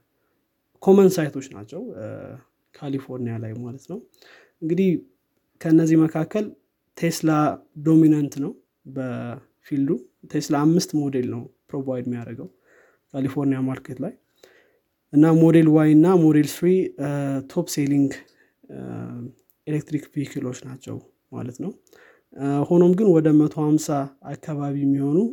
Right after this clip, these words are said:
አ፣ ኢቪዎች አቫይላብል ናቸው። መቶ አስራ አምስት፣ ሶሪ፣ መቶ አስራ አምስት የሚሆኑ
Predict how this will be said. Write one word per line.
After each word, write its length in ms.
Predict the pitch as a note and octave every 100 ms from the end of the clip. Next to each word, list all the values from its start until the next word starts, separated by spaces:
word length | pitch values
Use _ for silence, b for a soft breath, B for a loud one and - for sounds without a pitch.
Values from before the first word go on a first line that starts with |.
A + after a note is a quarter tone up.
| F4
አ፣ 560 | D#3 B2+ B2+ B2 B2 A2+ - _ _ _
ኢቪዎች 640 | D#3+ D3 D3 E3 E3+ - - _ _ -
አቫይላብል 540 | C#3+ D3+ D3 C#3+ C3+
ናቸው። 280 | B2 A#2+ E3
መቶ 160 | D3+ D3
አስራ 180 | C#3+ C#3
አምስት፣ 280 | B2+ A#2+ -
ሶሪ፣ 260 | - B2 A2+ C#3+ _ _
መቶ 200 | B2 C3 C3+
አስራ 180 | C3+
አምስት 220 | C3+ C3 C3
የሚሆኑ 280 | A#2+ B2